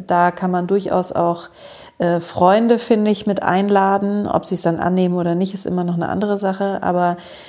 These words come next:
deswegen auch diese unterschiedlichen Konstellationen. Es geht ja nur darum, eine gute Zeit zu haben. Und das ist ja nicht immer nur die Kernfamilie. Und das finde ich auch total schön.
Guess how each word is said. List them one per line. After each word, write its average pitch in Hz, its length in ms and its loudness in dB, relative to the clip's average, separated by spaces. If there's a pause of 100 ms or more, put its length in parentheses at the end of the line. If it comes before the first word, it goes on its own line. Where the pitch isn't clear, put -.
(140)
deswegen 190 380 2
auch 185 120 -2
diese 190 260 0
unterschiedlichen 202 720 0
Konstellationen. 190 880 -2
Es 196 120 -4
geht 196 180 -2
ja 185 220 0
nur 190 200 0
darum, 185 240 2
eine 180 120 0
gute 180 280 -4
Zeit 240 280 2
zu 165 160 0
haben. 175 360 0
Und 175 360 -4
das 175 260 -4
ist - 220 -6
ja 170 120 0
nicht 180 240 -4
immer 185 200 2
nur 175 200 0
die 170 160 -2
Kernfamilie. 170 920 0
Und 165 340 -6 (460)
das 165 180 -4
finde 180 200 2
ich 170 120 -2
auch 165 100 0
total - 380 -8
schön. 170 240 -8